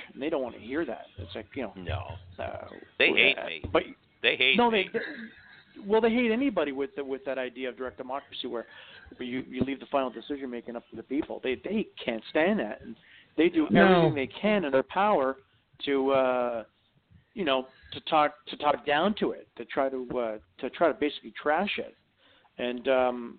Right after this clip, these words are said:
Speaker 3: And they
Speaker 1: uh,
Speaker 3: will.
Speaker 1: <laughs> they, they, and they will, yeah, absolutely. Um, but David, in your area, uh, would you say the consensus is high when it comes to direct democracy? Are, are,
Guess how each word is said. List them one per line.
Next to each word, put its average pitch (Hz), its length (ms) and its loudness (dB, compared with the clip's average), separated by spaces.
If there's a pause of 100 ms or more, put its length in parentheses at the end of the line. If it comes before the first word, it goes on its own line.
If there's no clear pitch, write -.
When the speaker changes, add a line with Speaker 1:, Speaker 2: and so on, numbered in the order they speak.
(100)
Speaker 3:
And 220 220 6
they 220 120 6
Speaker 1:
uh, 208 40 4
Speaker 3:
will. 139 520 2
Speaker 1:
<laughs> - 80 -6
they, - 140 -2 (220)
they, - 760 -4
and 208 120 0
they 196 100 0
will, 180 360 2
yeah, 135 100 0
absolutely. 151 600 -2 (580)
Um, 143 320 0 (300)
but 160 180 2 (160)
David, 190 280 4
in 170 120 -2
your 202 200 0
area, 156 520 -2 (580)
uh, 131 640 -2 (840)
would 143 200 -6
you 180 120 0 (140)
say 165 320 2
the 143 140 -4
consensus 143 680 -4
is 113 120 -6
high 143 420 0 (720)
when 135 260 0
it 135 100 0
comes 143 280 -2
to 143 80 -2
direct 131 280 2
democracy? 156 600 0
Are, - 420 -2
are, 165 640 -6